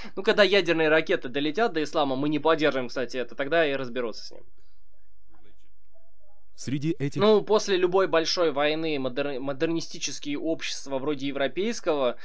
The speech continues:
Speaker 1: сметут ислам с лица земли, э, ну, легко, как бы, скорее всего.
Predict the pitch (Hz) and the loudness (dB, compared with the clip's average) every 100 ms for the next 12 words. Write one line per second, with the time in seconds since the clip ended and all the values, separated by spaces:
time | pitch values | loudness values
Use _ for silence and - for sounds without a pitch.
0 | - - - 185 170 220 226 - 170 165 | -10 -8 -6 0 2 2 0 0 0 0
1 | 160 139 147 143 139 165 175 - 131 127 | -2 -6 -4 -4 -2 -4 -4 -6 -8 -8
2 | 127 147 165 - 139 - - - 120 104 | -6 -4 -4 -4 -4 -4 -8 -6 -6 -6
3 | 104 - 147 135 120 123 95 | -8 -4 -2 -2 -2 -6 -6